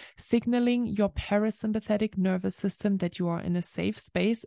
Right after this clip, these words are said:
and you are reducing all of those high stress levels that you have already accumulated during the first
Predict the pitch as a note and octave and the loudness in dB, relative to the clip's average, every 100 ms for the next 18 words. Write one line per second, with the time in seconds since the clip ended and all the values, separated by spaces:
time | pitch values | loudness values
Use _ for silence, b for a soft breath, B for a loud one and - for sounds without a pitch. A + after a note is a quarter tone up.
0 | - F3+ F3+ F3+ F3 F3+ E3+ - F#3+ G3 | -2 -2 -2 -2 -2 -4 -6 -2 -2 0
1 | - G#3 G3 F#3+ F#3+ F#3 G3 G3 - F3+ | 0 0 0 0 0 0 0 -2 -2 -4
2 | F#3+ - F3+ F3 - F#3+ C4 C#4 - B | -4 -2 -2 0 0 2 2 2 -4 B
3 | B B G3+ F#3+ G#3+ G3 - F#3+ F#3+ F#3+ | B B 0 4 4 4 4 2 2 0
4 | - - G#3 F#3+ F#3 F#3 G3 - B B | -2 -2 0 2 2 2 0 -2 B B
5 | - A3+ G#3+ G#3 G#3 G3+ G3 F#3+ - | -2 4 4 4 0 2 2 0 -6